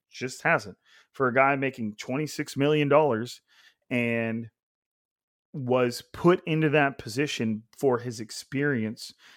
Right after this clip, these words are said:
and his grasp of the offense and what you would assume is an ability to take care of the ball and make good decisions, he just hasn't done that. So I don't know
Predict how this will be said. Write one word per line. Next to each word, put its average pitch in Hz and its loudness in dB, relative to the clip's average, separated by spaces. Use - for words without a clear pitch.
and 120 0
his 123 -4
grasp 127 2
of 147 4
the 120 0
offense 113 -2
and 110 -4
what 131 0
you 131 0
would 120 2
assume 185 2
is 123 2
an 120 4
ability 117 4
to 107 -6
take 127 -6
care 127 2
of 120 2
the 117 0
ball 127 2
and 127 0
make 131 0
good 123 0
decisions, 120 -2
he 180 -10
just 208 -4
hasn't 147 4
done 113 2
that. 85 -10
So 113 -2
I 131 0
don't 170 0
know 151 2